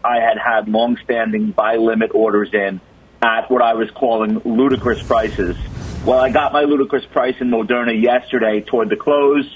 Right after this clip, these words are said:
a hundred and twenty-five dollars a share, and I never thought in a million years I would get it, but I'm really glad that I did. So I'm not wildly bullish about Moderna per se, but I think it's an amazing company, and I bought the stock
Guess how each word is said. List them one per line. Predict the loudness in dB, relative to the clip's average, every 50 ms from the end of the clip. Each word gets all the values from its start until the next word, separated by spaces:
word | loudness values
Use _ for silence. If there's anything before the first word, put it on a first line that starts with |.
| -20 -20 -20 _ _ -4
a | -2 0
hundred | 0 0 0 0 0 0
and | 0 0
twenty-five | 0 0 0 0 2 2 2 0 2 2
dollars | 2 4 4 4 2 0 -2
a | -2
share, | -2 0 0 2 2 2 2 2 2 0 -4 -10 -18 -20 _ -20 -20 -6 0 0
and | 2 2 2 2 2 2 2 2 0 -2 -4 -8 -12 -20 -20 -16 -8 -6
I | -6 -6
never | -2 0 0 2 2 0 -4
thought | -2 0 0 0 0 0
in | -2
a | -2
million | 0 0 0 0 0 0
years | 2 2 2 2 2
I | 0 0
would | 0 -2 -4 -2
get | 0 0 0 2
it, | 0 -2 -4 -6 -10 -18 -20 -20 -20 -20 -4 -2
but | 0 2
I'm | 2 2 2
really | 2 2 2 2 0
glad | 2 2 2 2 2 2
that | 0 0
I | 0 0
did. | 0 0 0 0 0 -2 -6 -8 -14 -20 -20 -20 -20 -20 -2 0
So | 0 2 2
I'm | 2 2
not | 2 2 2 2
wildly | 2 2 4 4 2 2 0 -2 -4
bullish | -2 -2 0 0 0 -2 -2 -4
about | -2 -2 -2 -2 -2 -2
Moderna | -2 -2 0 0 -2 0 0 -2 -2
per | -2 -2 -4 -4
se, | -2 -2 -2 0 0 0 0
but | 0 0 -2
I | -2 -2
think | -2 -4 -4
it's | -2 -4
an | -2 -2
amazing | -2 -2 -2 0 0 0 0 -2 -4 -2
company, | -2 -2 -2 0 -2 0 0 0 0
and | 0 0
I | 0 0 0
bought | 0 0 0 0 -2
the | -6 -10 -4
stock | -4 -2 -2 0 -2 -4 -6